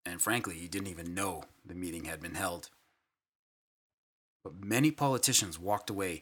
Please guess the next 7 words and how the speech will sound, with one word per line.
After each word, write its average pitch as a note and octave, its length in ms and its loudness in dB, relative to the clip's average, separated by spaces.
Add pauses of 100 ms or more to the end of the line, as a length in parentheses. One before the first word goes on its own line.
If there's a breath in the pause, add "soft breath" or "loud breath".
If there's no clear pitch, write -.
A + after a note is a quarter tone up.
(400 loud breath)
feeling F#2+ 420 0
much A2 440 2
more G#2+ 320 0
critical G#2 580 0 (260)
of F2+ 160 -14
Papa F2+ 220 -6
Joffre. F#2 380 -2